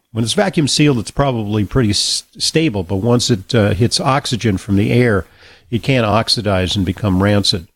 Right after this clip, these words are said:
So, uh, there you have it. I mean, the, the Budwig, uh, program, I you know, also she uses a lot of cottage cheese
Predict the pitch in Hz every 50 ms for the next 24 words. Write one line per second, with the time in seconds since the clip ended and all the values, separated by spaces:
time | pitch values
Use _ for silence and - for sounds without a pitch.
0 | _ _ _ _ _ - - - - _ _ _ _ - - - 151 147 143 135
1 | 135 131 135 131 131 120 120 - 208 214 220 208 233 247 165 127 120 139 143 139
2 | 147 143 - - 156 151 147 143 143 147 123 - _ 151 117 - - 160 156 147
3 | 151 165 160 147 139 127 120 117 - - _ _ 160 139 135 135 127 113 - -
4 | - 156 151 131 127 147 143 143 139 131 120 104 101 87 - _ _ _ _ _
5 | _ _ _ _ - 127 127 120 110 104 98 - - - 123 135 - - 139 123
6 | 110 - - 123 120 117 107 101 101 98 104 110 113 110 95 - - 113 110 107
7 | 95 - - - - 160 160 156 156 147 135 - - -